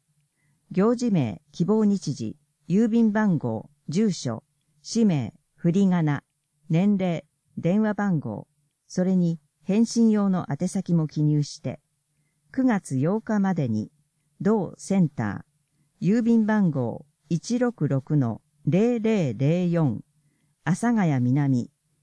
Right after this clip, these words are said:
一の十四の二、南阿佐ヶ谷ビル六階、八日の消印有効。問い合わせ、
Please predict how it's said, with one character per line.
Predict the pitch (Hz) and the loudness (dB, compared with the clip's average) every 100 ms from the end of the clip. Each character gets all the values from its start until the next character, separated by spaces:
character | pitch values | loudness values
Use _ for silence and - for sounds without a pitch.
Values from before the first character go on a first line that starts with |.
| _ | _
一 | - 156 240 | -6 -4 2
の | 233 147 - _ | 2 2 -2 _
十 | - 196 233 | -4 -2 0
四 | 233 220 151 | 0 0 0
の | 117 104 | -2 -2
二、 | 110 143 - _ _ _ _ _ _ | 0 0 0 _ _ _ _ _ _
南 | 143 170 226 226 | 2 2 2 0
阿 | 214 | -2
佐 | 208 190 | -4 -4
ヶ | 185 | -2
谷 | 180 | -2
ビ | 165 160 | -2 -4
ル | 110 - _ | -4 -10 _
六 | 139 131 - | -4 -4 -6
階、 | - 151 120 - _ _ _ _ _ _ _ _ | -6 -4 -6 -12 _ _ _ _ _ _ _ _
八 | 165 220 | -2 -2
日 | - 214 | -2 -2
の | 190 - _ | -2 -4 _
消 | - 143 165 | -6 -6 0
印 | 165 147 | 2 2
有 | 135 131 | 0 -2
効。 | - 117 104 - _ _ _ _ _ _ _ _ _ _ _ _ _ | -6 -8 -8 -14 _ _ _ _ _ _ _ _ _ _ _ _ _
問 | 180 220 | 0 2
い | 214 | 0
合 | |
わ | 196 | -2
せ、 | 180 165 147 | -6 -8 -10